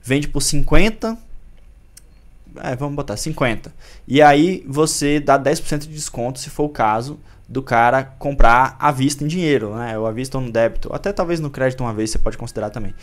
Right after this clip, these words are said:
Então lá, cinquenta. Vendeu por dez por cento, você tem quarenta e cinco, certo? Agora, "Ah, mas e no crediário você faz?" Faço, mas aí fica sessenta. Aí soa, deixa soar como um acréscimo. Porque aí você dá uma desencorajada.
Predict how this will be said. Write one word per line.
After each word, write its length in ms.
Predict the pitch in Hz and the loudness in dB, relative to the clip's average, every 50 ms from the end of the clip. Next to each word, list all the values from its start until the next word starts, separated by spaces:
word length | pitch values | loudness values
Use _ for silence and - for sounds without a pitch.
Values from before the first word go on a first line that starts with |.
| - - - - - - | -16 -20 -20 -20 -4 0
Então 160 | - 165 170 | 2 4 6
lá, 300 | 165 165 165 156 - - - | 8 6 6 4 0 -6 -8
cinquenta. 500 | - - 185 180 - 143 117 101 - - - - | -2 0 0 0 2 0 -2 -4 -6 -14 -14 -8
Vendeu 260 | 127 127 127 139 139 | -6 -2 0 0 0
por 80 | 135 135 | 0 2
dez 180 | 131 135 135 | 2 2 4
por 100 | 135 - | 4 4
cento, 260 | - - 156 165 165 - | 4 4 2 0 -2 -4
você 100 | - - | -10 -12
tem 320 | - - - - 147 156 | -14 -14 -10 -8 -8 -2
quarenta 320 | 156 147 143 151 160 160 175 | 2 2 2 2 0 -2 -4
e 40 | 175 | -4
cinco, 420 | - - 131 110 104 - - - | -4 -6 -8 -8 -10 -10 -12 -4
certo? 320 | - - 139 175 - - - - - - - - - - - - - - - | 0 0 4 8 8 8 8 6 2 -6 -16 -20 -20 -20 -20 -20 -20 -10 0
Agora, 360 | - - 165 196 220 196 - - - - - | 4 4 6 6 6 4 2 -2 -8 -2 2
"Ah, 240 | 226 254 277 277 240 | 4 6 6 6 4
mas 200 | 226 220 196 202 | 2 0 -2 -2
e 200 | 220 208 233 247 | -4 -6 -6 -4
no 100 | 254 254 | -4 -2
crediário 380 | 254 247 233 202 190 165 170 | 0 0 4 4 6 6 4
você 160 | 156 160 - 151 | 4 0 -4 -6
faz?" 320 | - - 170 190 185 - | -4 -2 -2 0 0 0
Faço, 460 | - - 202 170 160 165 160 - 143 | 0 2 4 6 6 6 4 2 0
mas 200 | 131 135 139 135 | 0 0 0 2
aí 120 | 143 147 143 | 0 0 0
fica 280 | - 165 165 - 170 | -2 -6 -4 -4 -4
sessenta. 600 | 156 - 190 180 - - - 139 120 - - 110 104 - - - - - - - - - - - _ _ - - - - - - _ - 135 131 131 | -4 -2 4 8 10 10 10 8 4 -6 -12 -16 -16 -18 -20 -20 -20 -20 -20 -20 -20 -20 -20 -20 _ _ -20 -20 -20 -20 -20 -20 _ -20 -20 -8 -2
Aí 200 | 113 113 131 156 | 0 2 2 0
soa, 460 | - - - 185 180 185 165 - - | -2 -4 -2 0 0 0 0 -2 -4
deixa 200 | - 196 233 - | -2 2 6 8
soar 240 | - - 247 240 262 | 8 8 6 2 -2
como 180 | 254 196 165 147 | -4 -4 -4 -4
um 40 | |
acréscimo. 480 | 135 131 127 113 101 - - - - - - - - - - - - - | -4 -2 -2 -4 -4 -4 -6 -10 -14 -18 -20 -20 -20 -20 -20 -20 0 6
Porque 180 | - - - 143 | 8 8 10 10
aí 60 | 143 | 8
você 160 | 147 143 - | 6 6 6
dá 100 | 147 151 | 6 8
uma 120 | 151 160 156 | 8 8 6
desencorajada. 800 | 151 156 160 160 160 156 165 170 151 147 131 123 117 110 113 | 4 0 2 4 6 6 6 6 8 8 8 8 6 6 4